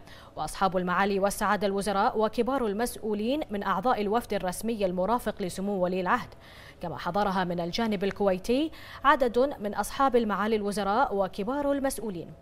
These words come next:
وأشاد سموهما بقوة وأصالة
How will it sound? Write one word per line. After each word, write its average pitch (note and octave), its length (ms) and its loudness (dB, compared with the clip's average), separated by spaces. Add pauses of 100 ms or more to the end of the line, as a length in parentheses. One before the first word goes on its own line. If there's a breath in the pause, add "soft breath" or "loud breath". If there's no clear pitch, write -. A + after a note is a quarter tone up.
(500 loud breath)
وأشاد D4+ 480 4
سموهما A3+ 720 0
بقوة G#3 540 -2
وأصالة F#3+ 520 0